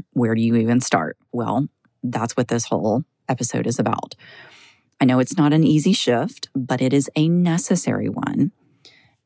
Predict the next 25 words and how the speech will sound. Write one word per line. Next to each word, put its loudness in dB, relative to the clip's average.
And 2
there 0
are 4
stages 0
to 2
learning 4
how -2
to -4
focus -2
on -2
ourselves, -4
because 2
we 0
don't 2
wanna 4
freak 0
ourselves 2
out 0
and 0
feel -4
like -2
we're -4
all -2
selfish 0
and, 2